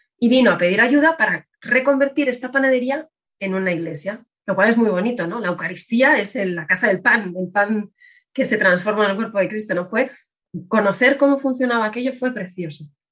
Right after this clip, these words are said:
Pues todo ese tipo de proyectos son los que estábamos haciendo. Todos los proyectos necesarios para que la, el Evangelio pudiera seguir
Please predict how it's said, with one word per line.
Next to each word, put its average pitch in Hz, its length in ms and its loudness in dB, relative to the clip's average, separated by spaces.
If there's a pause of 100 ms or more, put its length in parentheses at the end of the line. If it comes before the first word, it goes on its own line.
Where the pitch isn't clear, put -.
(320)
Pues 220 160 -2
todo 240 140 6
ese 294 160 2
tipo 277 200 2
de 269 100 4
proyectos 202 460 -6
son 202 140 -8
los 190 100 -8
que 196 80 -12
estábamos 185 380 -8
haciendo. 151 400 -10 (480)
Todos 220 160 2
los 233 120 0
proyectos 226 360 -2
necesarios 233 760 0
para 202 260 0
que 202 100 -10
la, 175 340 0
el 190 120 -4
Evangelio 226 580 -2
pudiera 208 320 -8
seguir 202 500 -10